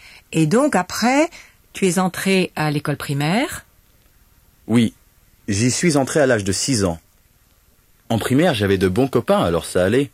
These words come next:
Speaker 2: C'est après que j'ai eu des problèmes.
Speaker 1: Tu as quitté l'école primaire à onze ans ?
Speaker 2: Oui, c'est ça. Et je suis entré en sixième dans un collège. C'était horrible.
Speaker 1: Pourquoi horrible ?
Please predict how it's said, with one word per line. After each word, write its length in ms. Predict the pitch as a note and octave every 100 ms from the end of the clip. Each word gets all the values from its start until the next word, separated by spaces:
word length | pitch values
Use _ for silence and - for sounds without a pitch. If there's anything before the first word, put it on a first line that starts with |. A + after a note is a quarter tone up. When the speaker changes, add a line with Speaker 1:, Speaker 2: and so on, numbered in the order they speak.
| _ _ _ _ _ _ _ _ _ _ _
Speaker 2:
C'est 260 | - A2+ B2+
après 300 | - D3+ D3
que 120 | G#2+
j'ai 140 | G2
eu 120 | G#2+
des 100 | G2
problèmes. 480 | F2 F#2+ E2+ D#2+ C#2+ - _ _ _ _ _ _ _ _ -
Speaker 1:
Tu 200 | A3+ G#3+
as 80 | G#3
quitté 340 | C4 A#3 D4
l'école 320 | B3+ - A3
primaire 640 | - G#3+ G#3+ A#3+ B3+ G3 -
à 320 | F3+ F3 E3+ -
onze 280 | A#3+ F#3+
ans ? 220 | G3 A#3 G#4 _ _ _ _ _ _ _
Speaker 2:
Oui, 260 | G#2 A#2+ B2+ _ _
c'est 180 | - A#2+
ça. 300 | - F2+ F2 _ _ _ _ _ _ _
Et 240 | G#2 G#2 G2
je 100 | F#2+
suis 220 | - G2
entré 260 | G2+ -
en 120 | B2 G2+
sixième 500 | - A2+ G#2+ C3 B2+
dans 180 | F#2
un 80 | F#2+
collège. 540 | F2+ G#2 F#2 E2+ D2 C2+
C'était 460 | - - G#2+ C#3+ - -
horrible. 640 | C#3+ A2+ A#2+ A2 E2 D2+ - _ _ -
Speaker 1:
Pourquoi 540 | G3+ - G#3 G#3+ G#3+
horrible ? 580 | F3 D#3+ F3+ F#3 E3+